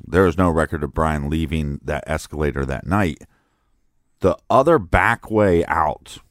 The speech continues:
which would be for the band, which would be for service workers of the bar,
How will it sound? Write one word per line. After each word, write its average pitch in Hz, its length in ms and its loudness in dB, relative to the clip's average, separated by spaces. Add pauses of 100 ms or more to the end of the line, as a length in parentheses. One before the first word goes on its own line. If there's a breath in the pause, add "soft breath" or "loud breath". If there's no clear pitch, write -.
which 85 440 -4
would 87 280 -4
be 80 220 -2
for 82 240 0
the 71 100 -4
band, 76 540 -2 (560)
which - 220 -6
would 80 160 -2
be 78 160 -4
for 73 600 0 (680)
service 85 420 0
workers 82 340 -4
of 71 120 -6
the 76 80 -6
bar, 76 460 0